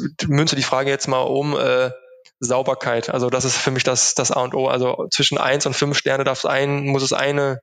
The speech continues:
einen Mittelweg geben. Das ist Sauberkeit. Da gibt's kein,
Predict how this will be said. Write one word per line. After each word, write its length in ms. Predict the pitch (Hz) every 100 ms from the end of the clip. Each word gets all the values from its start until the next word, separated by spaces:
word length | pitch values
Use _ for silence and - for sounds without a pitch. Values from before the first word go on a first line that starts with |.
| -
einen 160 | 135
Mittelweg 320 | 139 143 139
geben. 220 | - 131 123
Das 120 | 120
ist 180 | 123 -
Sauberkeit. 840 | 120 120 117 117 113 113 110 - -
Da 80 |
gibt's 540 | 120 123 - - - -
kein, 360 | - 120 120